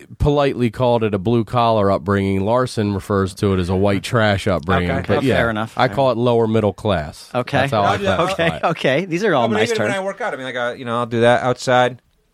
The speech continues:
Speaker 2: I'll mix it up, music, podcasts here and there, and some sport, some New York sports radio.
Speaker 3: Yeah, but I, f-, I
Speaker 2: I
Speaker 3: find
Speaker 2: do New York E S P N sometimes.
Speaker 3: if I'm listening to the music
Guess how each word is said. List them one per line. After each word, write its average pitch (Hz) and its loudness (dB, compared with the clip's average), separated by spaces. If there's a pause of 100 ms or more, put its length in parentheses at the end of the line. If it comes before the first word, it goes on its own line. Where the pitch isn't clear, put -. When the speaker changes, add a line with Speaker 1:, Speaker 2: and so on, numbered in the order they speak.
(140)
Speaker 2:
I'll 113 -10
mix 117 -10
it 120 -6
up, 120 -6
music, 117 -10 (360)
podcasts 107 -6
here 110 -6
and 107 -6
there, 110 -6 (960)
and 101 -16
some 107 -18
sport, - -6
some 120 0
New 120 4
York 120 6
sports - -4
radio. 95 -2 (240)
Speaker 3:
Yeah, 117 -4
but 151 -2
I, 196 2
f-, 190 -6
I 160 -4
Speaker 2:
I 170 0
Speaker 3:
find 170 0
Speaker 2:
do 127 -2
New 131 -6
York 117 -2
E 117 -4
S 107 -10
P - -14
N 113 -10
sometimes. 101 -20 (100)
Speaker 3:
if 147 -4
I'm 151 2
listening 147 -2
to 139 -8
the 123 -6
music 123 -4